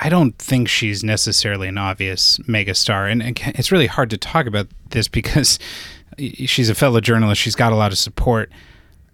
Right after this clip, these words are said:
She, she proved herself very capable at asking tough questions when a lot of people were asking tough questions during the Trump administration. But,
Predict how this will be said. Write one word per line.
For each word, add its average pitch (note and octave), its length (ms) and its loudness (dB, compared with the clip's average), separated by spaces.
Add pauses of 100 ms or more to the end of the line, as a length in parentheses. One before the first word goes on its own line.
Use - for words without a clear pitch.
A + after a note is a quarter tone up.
(160)
She, - 220 0
she - 260 0
proved A3+ 400 2
herself F3+ 300 0
very D#3+ 260 0
capable C3 480 -2
at G#2 40 -6
asking G#2+ 640 -2 (300)
tough - 260 0
questions A2 920 -2 (400)
when C3 160 2
a B2+ 60 4
lot A#2+ 260 2
of D3+ 80 -6
people A2+ 260 -6
were G#2 60 2
asking G2 300 -2
tough - 220 -8
questions G2 500 -8
during G#2+ 200 -2
the G#2+ 60 -4
Trump A2+ 260 -4
administration. G2+ 800 -8 (460)
But, D3 420 2